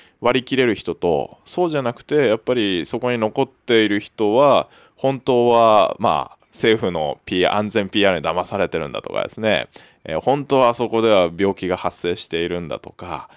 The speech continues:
だから、あの人たちは、まあ、おかしいんだというふうに言うことで納得しようとする人、まあ、ある面では攻撃的にですね、あの、考えてしまう人とかっ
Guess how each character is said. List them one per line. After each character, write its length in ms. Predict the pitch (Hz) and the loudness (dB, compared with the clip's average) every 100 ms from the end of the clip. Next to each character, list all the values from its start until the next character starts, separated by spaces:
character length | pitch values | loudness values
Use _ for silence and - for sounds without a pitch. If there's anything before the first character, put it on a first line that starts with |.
| _ _ _ - | _ _ _ -4
だ 120 | 123 | -2
か 140 | 123 | 2
ら、 420 | 117 123 98 - - _ _ - | 2 4 4 2 -6 _ _ -8
あ 80 | 101 | -6
の 80 | 98 | -4
人 180 | - | -8
た 160 | 90 90 | -6 -6
ち 160 | - 123 | -4 -2
は、 440 | 143 123 87 - _ _ - | 2 4 2 -2 _ _ -10
ま 380 | 95 80 67 - | -4 -4 -6 -12
あ、 40 | _ _ _ - | _ _ _ -12
お 80 | |
か 180 | - 123 | -8 -8
し 160 | - 123 | -8 -8
い 120 | 113 | -8
ん 100 | 98 | -2
だ 120 | 107 | -2
と 140 | 107 104 | 0 -2
い 100 | 104 107 | 0 -2
う 40 | 110 | -4
ふ 320 | 120 120 117 | -6 -6 -4
う 60 | |
に 200 | 120 131 | -8 -8
言 160 | 135 156 | -2 -2
う 60 | 156 | -2
こ 160 | 175 | -6
と 160 | 175 170 | -6 -2
で 120 | 185 | -2
納 140 | 127 | -2
得 420 | 120 - 107 98 101 | -4 -6 -8 -6 -6
し 200 | - 104 | -4 0
よ 200 | 98 87 | 2 0
う 40 | |
と 100 | - | -4
す 160 | - - | -14 -14
る 100 | 60 | -16
人、 240 | - - | -16 -6
ま 220 | 107 87 - - _ _ | -2 -2 -6 -20 _ _
あ、 60 | - | -8
あ 40 | 107 | -6
る 40 | |
面 120 | 95 | -4
で 60 | 78 | -6
は 60 | |
攻 200 | - 95 | -2 -2
撃 200 | 92 87 | -2 -4
的 220 | - 80 87 | -8 -10 -10
に 120 | 80 | -14
で 80 | 73 | -14
す 100 | - | -14
ね、 160 | 160 214 _ | -14 -14 _
あ 160 | 80 80 | -18 -16
の、 340 | 78 78 76 | -14 -16 -14
考 220 | - 85 82 | -12 -12 -8
え 400 | 80 80 73 - _ _ _ _ | -6 -6 -8 -12 _ _ _ _
て 140 | - 76 | -12 -10
し 160 | - | -10
ま 200 | 85 78 | -10 -10
う 40 | 73 | -12
人 260 | - 76 | -14 -14
と 120 | - | -14
か 140 | - | -16
っ 60 | 78 | -18